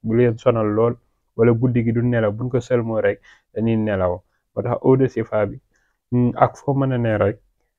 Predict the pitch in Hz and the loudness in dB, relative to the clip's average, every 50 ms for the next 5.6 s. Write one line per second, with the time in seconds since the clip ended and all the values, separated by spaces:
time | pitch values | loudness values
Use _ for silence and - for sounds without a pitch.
0 | _ - 107 110 117 113 113 113 110 117 107 - 117 113 110 110 107 107 107 101 | _ -6 -2 0 2 4 2 2 2 0 -4 -4 -4 -4 -4 -4 -4 -6 -4 -2
1 | - 104 107 101 - 110 104 104 101 101 98 98 101 117 - _ _ _ _ _ | -2 0 0 0 -2 -4 -4 -2 -2 0 0 -2 -2 -4 -8 _ _ _ _ _
2 | _ - 104 104 104 101 101 98 98 98 95 95 - - - - 101 101 98 - | _ -4 -4 -2 -2 -2 -2 -2 -2 -2 -2 -4 -6 -6 -10 -8 -6 -6 -6 -4
3 | - 120 - 117 113 107 107 107 104 101 104 101 104 107 - _ _ _ _ _ | -6 -4 -2 -2 -2 -2 -4 -6 -6 -4 -4 -4 -6 -6 -10 _ _ _ _ _
4 | _ _ _ _ - - 110 107 110 104 104 - 113 110 110 104 - - 113 107 | _ _ _ _ -6 -4 -4 -4 -4 -6 -6 -6 -4 -4 -4 -6 -8 -10 -8 -6
5 | 110 107 107 101 98 - 101 95 95 - - | -6 -6 -6 -6 -6 -6 -6 -6 -6 -10 -16